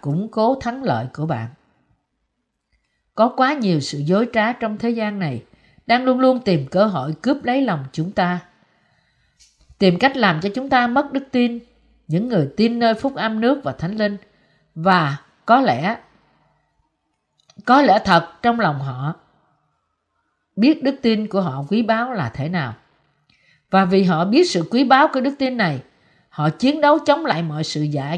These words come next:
dỗ, giả dối đang tìm cách cướp lấy đức tin của họ. Nếu chúng ta biết có bao nhiêu người khao khát đức tin này nhưng chưa đạt đến nó, và nếu chúng ta nhận biết rằng chỉ có đức tin này mới bao phủ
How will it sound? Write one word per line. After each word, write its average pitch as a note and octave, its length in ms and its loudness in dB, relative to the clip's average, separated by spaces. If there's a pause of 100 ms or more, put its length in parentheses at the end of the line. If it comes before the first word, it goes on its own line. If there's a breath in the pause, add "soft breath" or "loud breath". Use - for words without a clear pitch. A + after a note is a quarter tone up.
dỗ, D3 320 -2 (240)
giả C#3+ 200 -6
dối G#3 340 0
đang G#3+ 300 -4
tìm D#3 180 -4
cách - 320 -8
cướp B3+ 220 0
lấy A#3+ 160 2
đức A#3+ 220 -6
tin G#3 220 -4
của F3+ 120 -6
họ. C3+ 280 -10 (840 soft breath)
Nếu G3+ 300 2
chúng B3+ 240 -6
ta G3+ 220 2
biết A#3 520 0 (540)
có A3+ 120 0
bao A#3+ 260 2
nhiêu A#3 220 -4
người E3 320 0 (100)
khao G#3+ 220 -2
khát B3 240 -6
đức A#3+ 180 -6
tin G#3+ 200 -6
này C3+ 240 -8 (280)
nhưng G3+ 200 -4
chưa G#3 140 -2
đạt C3 260 -6
đến F3 220 -6
nó, G3 240 -4 (580 soft breath)
và D3+ 120 2
nếu A3+ 240 2
chúng D#4 140 0
ta D4+ 120 4
nhận F#3+ 260 -2
biết D4 140 0
rằng E3+ 300 0
chỉ E3 120 -2
có A#3 80 0
đức C#4+ 220 -2
tin C4 220 0
này E3 360 0
mới F3+ 120 -2
bao A#3+ 300 6
phủ D#3 180 -4